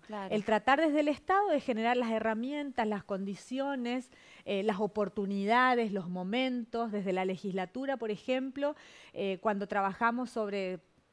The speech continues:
Speaker 2: te doy un ejemplo, una promoción de una ley industrial, lo que tratamos es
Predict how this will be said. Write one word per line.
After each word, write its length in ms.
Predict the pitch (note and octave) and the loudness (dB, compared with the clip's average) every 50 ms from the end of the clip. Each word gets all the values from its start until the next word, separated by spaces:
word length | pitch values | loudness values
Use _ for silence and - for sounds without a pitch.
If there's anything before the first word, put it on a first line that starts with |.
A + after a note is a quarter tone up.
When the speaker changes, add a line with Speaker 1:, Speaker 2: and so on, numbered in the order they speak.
| _ _ _ | _ _ _
Speaker 2:
te 100 | - F#3+ | -2 -2
doy 220 | F#3 F#3 G3+ G#3+ A3 | 0 0 0 -2 -2
un 80 | G#3+ | -2
ejemplo, 460 | G#3 G3 - A#3 A#3+ A#3+ G3+ G3 F#3+ F3+ E3+ | -4 -2 0 0 -2 0 0 -2 -4 -4 -4
una 280 | F#3 G3+ G3+ G3+ G3 | -6 -4 -2 -2 -2
promoción 800 | F#3 E3+ - G#3+ G#3+ G#3 G3+ G3 - - - B3+ B3+ C4 B3+ B3 | -4 -4 0 0 0 2 0 -2 -6 -6 -4 -2 -2 0 0 -2
de 60 | A3+ G#3 | -4 -4
una 140 | G3+ G3 | -2 -2
ley 240 | F#3+ F#3+ G3+ G#3+ A3 A3+ | 0 0 0 0 0 -2
industrial, 360 | G#3 G3 E3 - A#3 A#3 B3+ | -4 -6 -4 -2 -2 -2 -2
lo 100 | B3+ A3 | -2 -2
que 100 | A3+ A3 | -4 -4
tratamos 480 | - G#3 G3+ - C#4 D4+ E4+ E4+ D4 B3+ | -2 -4 -2 0 -2 -2 -2 -2 -2 0
es 260 | B3 B3+ C#4 D4+ | 0 0 0 -2